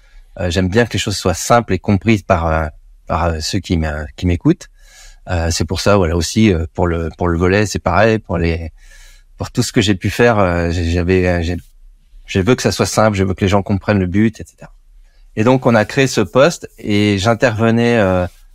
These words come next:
euh, dans ce qu'on appelle déjà l'onboarding, c'est-à-dire, euh, après la vente, euh, premier, euh, première relation qu'ils ont, ce sera, c'était avec moi. Donc voilà, je leur présentais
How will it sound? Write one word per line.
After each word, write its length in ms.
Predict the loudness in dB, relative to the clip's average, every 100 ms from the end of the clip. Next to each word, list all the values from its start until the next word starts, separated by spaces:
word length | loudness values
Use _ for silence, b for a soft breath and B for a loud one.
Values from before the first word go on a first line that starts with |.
| -20 -12
euh, 180 | -8
dans 140 | -8 -8
ce 80 | -2
qu'on 100 | -2
appelle 260 | -2 -4
déjà 160 | -2 0
l'onboarding, 720 | 2 2 2 2 2 2 2
c'est-à-dire, 360 | -4 -4 -2 0
euh, 460 | -2 0 -2 -6 -8 -14 _ -20 _ -6
après 400 | -6 -4 0 2
la 160 | 2
vente, 420 | 4 2 0 -8 -20 -20 -20 -12 -4
euh, 540 | -2 -2 -2 -2 -4 -6
premier, 400 | -2 2 2 2
euh, 260 | 2 0 -2 -4
première 300 | 0 0 2
relation 400 | 0 0 0 -4
qu'ils 180 | -2 -2
ont, 60 |
ce 140 | -2 -6
sera, 320 | -2 -2 -2 -14 -20
c'était 340 | -6 -6 0 0
avec 300 | 2 -2 0
moi. 260 | 0 0 -4 _ -20 _ _ -10
Donc 160 | -6 0
voilà, 220 | 2 2
je 80 | 0
leur 140 | -4
présentais 580 | -4 -2 -2 0 0